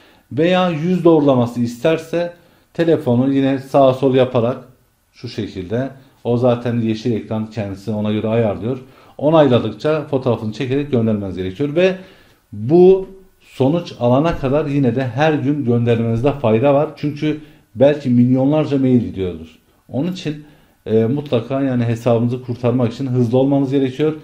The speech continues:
İlk videoda da anlattım. İlk yirmi dört saat çok önemli. Hızlı olursanız hesabınızı geri alabilirsiniz. Ama işte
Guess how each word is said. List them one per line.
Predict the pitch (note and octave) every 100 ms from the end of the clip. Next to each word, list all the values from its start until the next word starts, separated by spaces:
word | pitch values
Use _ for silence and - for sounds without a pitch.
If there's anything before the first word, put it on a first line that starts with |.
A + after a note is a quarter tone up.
| - - _ _ -
İlk | D#3+ - - -
videoda | G2+ A#2+ A#2+ C3 A2 G#2+
da | G2
anlattım. | G#2+ B2+ A#2+ D3 A#2+ A#2+
İlk | C#3+ C#3
yirmi | B2+ B2+
dört | B2 A#2
saat | G2+ F2+
çok | - C#3 D3
önemli. | C#3 C#3+ D3+ D3+ - - _ _
Hızlı | C3+ C#3 D3
olursanız | E3+ D#3+ D#3+ E3 E3 D#3+ -
hesabınızı | C#3 C3+ B2 A#2+ A#2
geri | C3+ A#2+ B2+
alabilirsiniz. | A#2+ A2 F#2 F2 E2+ - _ _ _ _
Ama | B2 D#3 C#3 - - _ _ _ _ _ _ _ _ -
işte | - - G2+